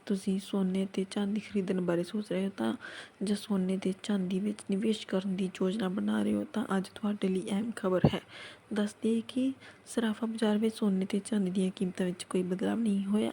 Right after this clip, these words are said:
ਆਓ ਜਾਣਦੇ ਹਾਂ ਬੈਂਕ ਬਾਜ਼ਾਰ ਡਾਟ ਕਾਮ ਦੇ ਅਨੁਸਾਰ ਸਰਾਫਾ ਬਾਜ਼ਾਰ ਵਿੱਚ ਵਿਕਣ ਵਾਲੇ ਸੋਨੇ ਤੇ ਚਾਂਦੀ ਦੀ ਕੀਮਤ ਬਾਰੇ ਡਿਟੇਲ ਇਸ ਦੇ ਨਾਲ ਹੀ ਆ ਰਹੀ ਹੈ। ਬੈਂਕ ਬਾਜ਼ਾਰ ਕੌਮ ਦੇ ਅਨੁਸਾਰ ਜੇਕਰ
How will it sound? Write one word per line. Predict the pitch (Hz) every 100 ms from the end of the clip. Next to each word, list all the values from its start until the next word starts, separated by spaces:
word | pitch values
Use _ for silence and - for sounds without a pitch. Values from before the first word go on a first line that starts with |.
| -
ਆਓ | 190
ਜਾਣਦੇ | 180 185 170 185 -
ਹਾਂ | 202 - - - - 202
ਬੈਂਕ | 196 185 -
ਬਾਜ਼ਾਰ | 190 185 185 175 - - -
ਡਾਟ | 180 180
ਕਾਮ | 196 185 214 196 214
ਦੇ | 180
ਅਨੁਸਾਰ | 202 180 - - 185 190 -
ਸਰਾਫਾ | 196 190 196
ਬਾਜ਼ਾਰ | 202 196 196
ਵਿੱਚ | 196 202 196
ਵਿਕਣ | 180 190 196
ਵਾਲੇ | 196 202 202
ਸੋਨੇ | - 185 180
ਤੇ | 180 208
ਚਾਂਦੀ | - 202 202
ਦੀ | 175 180
ਕੀਮਤ | - 190 170
ਬਾਰੇ | 175 175 185 262 - - - - - -
ਡਿਟੇਲ | 202 208 202 -
ਇਸ | 208 -
ਦੇ | 180
ਨਾਲ | 180 180 190 -
ਹੀ | 233 269 - - - -
ਆ | 190
ਰਹੀ | 196 190 214
ਹੈ। | - - - - -
ਬੈਂਕ | 185 220 226
ਬਾਜ਼ਾਰ | 254 247 240 240
ਕੌਮ | - 233 226
ਦੇ | 220 226
ਅਨੁਸਾਰ | 226 - 214 202 208
ਜੇਕਰ | 196 202 -